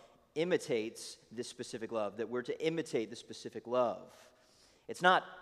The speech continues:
it's, uh, the, the slogan that goes around that you've probably seen on a yard sign, "Love is love." It doesn't mean anything. It doesn't mean anything.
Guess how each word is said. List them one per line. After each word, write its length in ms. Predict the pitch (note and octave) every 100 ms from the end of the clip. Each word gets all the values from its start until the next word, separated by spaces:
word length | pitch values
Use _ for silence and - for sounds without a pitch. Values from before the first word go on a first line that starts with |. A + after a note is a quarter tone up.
| - -
it's, 220 | C3+ C3
uh, 400 | D3+ A#2+ A2+ A2 A#2+
the, 100 | C3
the 140 | C#3
slogan 320 | - D#3+ D#3+
that 80 | C#3
goes 180 | C3 C3
around 300 | B2+ B2 B2
that 100 | A#2
you've 80 | A#2
probably 200 | C3+ B2+
seen 160 | C#3
on 100 | B2
a 40 | A2+
yard 220 | A2+ A#2
sign, 220 | B2+ A2
"Love 160 | A#2+ A#2+
is 100 | A2
love." 340 | A2+ A2+ A#2 - - - - _ _ _ _ _ -
It 220 | A2 G#2+
doesn't 160 | C3+
mean 140 | D3+ D3
anything. 320 | D#3 B2 -
It 1300 | - - - _ _ - - - - - - _ -
doesn't 160 | D#3+
mean 120 | F#3 F3
anything. 340 | F3+ A#2+ F2